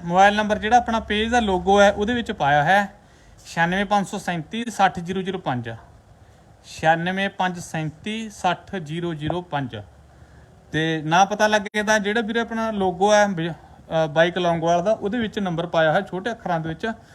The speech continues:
ਕਈ ਵੀਰਾਂ ਨੂੰ ਨਹੀਂ ਪਤਾ ਲੱਗਦਾ ਤੇ ਉਹਨੂੰ ਵੀ ਓਕੇ ਕਰੋਗੇ ਤਾਂ ਉੱਪਰ ਨੰਬਰ ਆ ਜਾਣਾ, ਉਹ ਤੁਸੀਂ ਚੈੱਕ ਕਰ ਸਕਦੇ ਹੋ ਭਾਈ। ਮੋਬਾਈਲ ਨੰਬਰ ਦੁਬਾਰਾ ਆਪਾਂ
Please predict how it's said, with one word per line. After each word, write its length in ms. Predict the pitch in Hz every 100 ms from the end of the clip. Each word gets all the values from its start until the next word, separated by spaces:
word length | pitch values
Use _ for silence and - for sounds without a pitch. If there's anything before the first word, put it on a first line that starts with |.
| - -
ਕਈ 140 | - 202
ਵੀਰਾਂ 200 | 208 226
ਨੂੰ 80 | 196
ਨਹੀਂ 140 | 214
ਪਤਾ 180 | 220 214
ਲੱਗਦਾ 280 | 208 208 208
ਤੇ 100 | 214
ਉਹਨੂੰ 260 | 208 220 240
ਵੀ 60 | 233
ਓਕੇ 240 | 208 214
ਕਰੋਗੇ 320 | 208 202 196
ਤਾਂ 100 | 202
ਉੱਪਰ 260 | 196 - 202
ਨੰਬਰ 220 | 196 190
ਆ 140 | 170
ਜਾਣਾ, 220 | 143 190 226 - - - -
ਉਹ 100 | 233
ਤੁਸੀਂ 200 | 240 233
ਚੈੱਕ 220 | 240 233
ਕਰ 120 | 185
ਸਕਦੇ 240 | 143 139 120
ਹੋ 60 |
ਭਾਈ। 160 | 113 123 - - - - - - - - - - - - - - - - - - _ _ - _ _ _ _ _ _ _ - - - - - - - - _ _ 147 - -
ਮੋਬਾਈਲ 440 | 135 - 147 175 202
ਨੰਬਰ 180 | 208
ਦੁਬਾਰਾ 200 | 208 214
ਆਪਾਂ 380 | 214 220 220 214